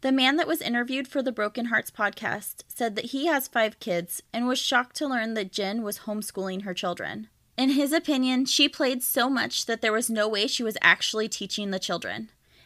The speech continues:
And according to one of Sarah's coworkers, Jen never called at work, with one exception. There was one day that Sarah took a call in her office, and she came back to work visibly upset.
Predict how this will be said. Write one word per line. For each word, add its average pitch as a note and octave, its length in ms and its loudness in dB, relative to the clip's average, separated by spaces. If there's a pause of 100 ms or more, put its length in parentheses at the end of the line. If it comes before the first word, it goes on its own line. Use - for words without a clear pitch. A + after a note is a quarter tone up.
(120)
And D#4 140 4
according F4+ 540 2
to F4 120 0
one C4+ 140 2
of D#4+ 80 0
Sarah's C4 320 2
coworkers, A#3 580 0 (140)
Jen C4 360 2
never A3+ 300 2
called G#3+ 300 -2
at G3 100 -2
work, E3+ 280 0 (340)
with A3+ 280 -2
one G3+ 200 -2
exception. A#3+ 680 -4 (500)
There A#3+ 140 4
was B3+ 200 2
one B3 220 2
day B3+ 200 4
that B3 160 -2
Sarah A3+ 300 2
took - 220 -6
a A3+ 80 -2
call A3+ 340 -2
in B3+ 180 -2
her A#3+ 240 -2
office, A#3 680 -4 (100)
and B3 160 4
she C4+ 160 2
came C#4+ 220 4
back C#4 200 4
to C#4+ 120 -2
work G#3+ 280 2
visibly A#3+ 520 2
upset. G#3 500 0